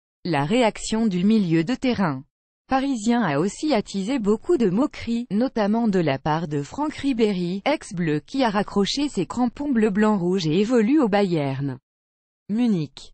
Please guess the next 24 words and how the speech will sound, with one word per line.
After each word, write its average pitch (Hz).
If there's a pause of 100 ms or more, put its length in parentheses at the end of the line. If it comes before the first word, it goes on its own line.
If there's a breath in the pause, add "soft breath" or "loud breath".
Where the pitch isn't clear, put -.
Oh 285
putain, 247
je 202
suis 214
à 170
Ibiza, 190
on 208
vient 208
de 165
m'appeler, 226
il 185
reste 190
une 185
place 269
en 185
réserviste », 196
a 160
écrit 156
mercredi 175
vingt-trois 240
mai 180
sur 233
Twitter 233
le 165